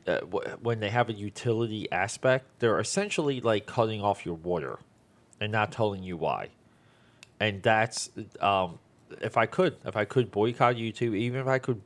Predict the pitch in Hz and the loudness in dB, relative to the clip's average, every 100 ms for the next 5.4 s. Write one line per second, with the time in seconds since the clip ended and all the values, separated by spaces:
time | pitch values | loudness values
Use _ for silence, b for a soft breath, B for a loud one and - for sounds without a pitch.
0 | - 104 104 101 110 - 104 107 117 113 | 0 2 4 0 -8 -6 -2 -2 0 0
1 | 107 - - 95 87 90 101 - 117 104 | 0 -6 -8 -6 -2 -2 -2 2 0 0
2 | 87 95 92 101 101 92 87 - 101 107 | -2 -6 -6 -8 -8 -6 -6 -4 -4 0
3 | 139 131 135 b b b b b - 104 | 2 2 0 b b b b b -6 -4
4 | 131 139 - 156 156 120 110 - 113 - | -2 -2 0 0 4 2 2 -4 -12 0
5 | 98 95 117 | 0 0 -4